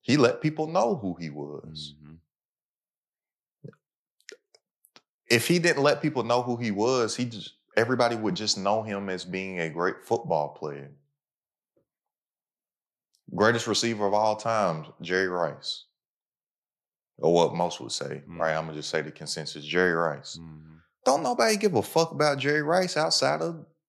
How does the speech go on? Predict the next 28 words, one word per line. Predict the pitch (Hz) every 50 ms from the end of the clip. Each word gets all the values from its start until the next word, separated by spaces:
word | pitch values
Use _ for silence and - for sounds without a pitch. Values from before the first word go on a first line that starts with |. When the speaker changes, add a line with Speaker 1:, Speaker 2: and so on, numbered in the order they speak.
| _ _ 190
Speaker 1:
diehard | - 92 80 80 95 107 117 127 147 139 135
football | - - 370 - - - 90 85 78 - -
Speaker 2:
Yeah, | 78 76
Speaker 1:
fans. | 73 69 69 69 67 - - 73
Speaker 2:
very | 76 80 87 92
true. | - - - 120 117 104 _ _ _ _ _ - - -
Speaker 1:
Jerry | 107 147 180 202
Rice | 208 202 202 220 220 -
couldn't | - - 175 - 156
have, | 160 160 156 156 156 151 147 233 - - - -
Jerry | - 127 156 185 196
Rice | 185 185 185 190 185 -
couldn't, | - - 165 135 - 143 143 135 127 - - - - -
couldn't | - 147 - 123 127 117 107 101
get | 92 110 123 - -
that | - 123 - -
job | 95 95 110 117 139 139 135 127 110
and | 101 98 98 90 87
do | 110 117 127
what | 123 113 117 113 113
he's | 113 107 101 98
doing, | 98 92 98 117 143 156 120 101 95 98
even | 101 104 110 110
if | 107 104 -
he's | 117 110 98
a | 98
great | 90 90 110 117 117 - -
coach. | - 151 - - - - - - -